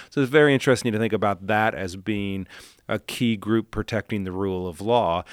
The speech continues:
and the courts really serving as the venue where those people can protect the rule of law, right? The courts are the, are the adjudicators, but,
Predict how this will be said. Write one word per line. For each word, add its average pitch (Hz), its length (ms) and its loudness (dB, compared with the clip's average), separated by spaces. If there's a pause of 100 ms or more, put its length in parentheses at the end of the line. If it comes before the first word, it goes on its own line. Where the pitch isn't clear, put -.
(140)
and 156 180 4
the 175 60 6
courts - 380 4
really 139 220 6
serving 117 440 2
as 98 220 -4
the 101 100 -4
venue 110 540 2
where 101 260 0
those 104 300 -2
people 101 340 -6
can 101 340 -6
protect - 460 -8
the - 100 -10
rule 71 360 -10
of 78 120 -16
law, 80 180 -10
right? 85 200 -8
The 98 100 -6
courts - 360 -2
are 117 40 -4
the, 92 220 -8
are 101 100 -6
the 101 160 -8
adjudicators, 107 540 -4
but, 127 140 2